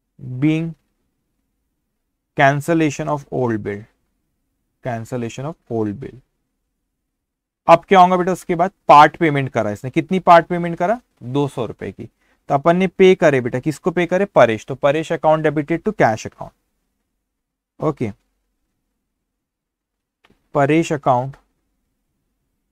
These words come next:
debit दो सौ to cash account, to cash account,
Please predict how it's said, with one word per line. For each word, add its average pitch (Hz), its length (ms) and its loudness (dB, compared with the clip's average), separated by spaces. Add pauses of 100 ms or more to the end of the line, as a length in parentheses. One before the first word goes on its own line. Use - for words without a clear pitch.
(360)
debit 127 380 -4 (120)
दो 127 180 -2
सौ 139 220 -10 (1300)
to 165 120 -2
cash 123 340 0
account, 107 280 -12 (2250)
to 151 100 -6
cash 110 340 -4
account, 95 300 -18